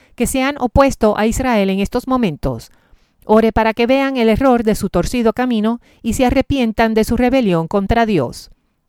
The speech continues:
El verso bíblico que le ayudará a orar se encuentra en el Salmo treinta y tres,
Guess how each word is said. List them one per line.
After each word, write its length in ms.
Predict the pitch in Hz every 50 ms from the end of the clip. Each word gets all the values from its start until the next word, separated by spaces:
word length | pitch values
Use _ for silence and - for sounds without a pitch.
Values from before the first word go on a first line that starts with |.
| _ _ _ _ _ _
El 140 | - 156 156
verso 300 | 165 160 - - 233 202
bíblico 460 | 220 208 175 202 196 - 208 202 196
que 120 | - 220
le 80 | 214 214
ayudará 360 | 214 226 233 240 247 269 269
a 40 | 269
orar 260 | 247 190 185 185 175
se 120 | - 247
encuentra 500 | 240 233 - 226 208 196 226 214 214 214 -
en 120 | - 226 226
el 140 | 240 233
Salmo 320 | - 262 254 269 269 285 285
treinta 300 | - 277 277 277 - 285
y 60 | -
tres, 360 | - - 170 160 160 - -